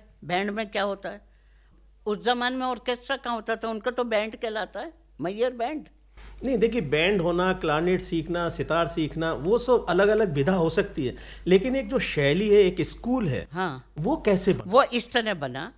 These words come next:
Speaker 1: कि बाबा ने बहुत लोगों से तालीम ली, एक ही से नहीं ली। अलग-अलग ध्रुपद वालों से सीखा,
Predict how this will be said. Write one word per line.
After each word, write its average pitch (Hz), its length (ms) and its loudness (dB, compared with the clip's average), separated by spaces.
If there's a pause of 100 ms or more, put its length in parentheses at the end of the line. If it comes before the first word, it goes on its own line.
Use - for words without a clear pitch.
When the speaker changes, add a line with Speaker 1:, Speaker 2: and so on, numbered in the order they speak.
(160)
Speaker 1:
कि 185 60 -4
बाबा 180 500 0
ने 180 340 -10 (420)
बहुत 240 440 0
लोगों 190 260 -2
से 185 180 -10
तालीम 131 400 -8
ली, 139 220 -12
एक 240 220 -2
ही 247 100 -10
से 208 180 -8
नहीं 127 180 -10
ली। 92 180 -18 (680)
अलग-अलग 240 680 2 (440)
ध्रुपद 214 420 -4
वालों 208 340 -6
से 240 160 -14
सीखा, 220 460 -16